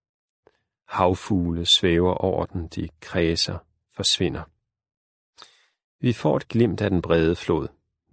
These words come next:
en drøm om fortiden. Dybderne forsvinder, bunden lysner overfladen.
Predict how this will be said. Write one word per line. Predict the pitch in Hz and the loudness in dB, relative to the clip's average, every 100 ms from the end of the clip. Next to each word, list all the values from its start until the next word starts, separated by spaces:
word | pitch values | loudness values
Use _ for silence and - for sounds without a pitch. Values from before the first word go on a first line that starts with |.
| - | -8
en | 82 | -8
drøm | - - 87 78 - _ | -6 -2 -2 -2 -14 _
om | 98 85 | -8 -6
fortiden. | - 80 73 - 71 87 _ _ _ _ _ _ _ _ _ _ - _ _ _ _ - | -2 -2 -2 -4 -4 -8 _ _ _ _ _ _ _ _ _ _ -20 _ _ _ _ 0
Dybderne | 131 127 139 131 | 0 4 2 2
forsvinder, | - 127 - 85 67 76 _ _ _ _ _ - | 0 0 0 0 -4 -10 _ _ _ _ _ -4
bunden | 90 82 87 80 85 | -2 0 -4 -6 -4
lysner | 87 92 - 95 | -2 0 0 -2
overfladen. | 85 90 95 101 98 82 85 | 0 2 2 0 -2 -4 -4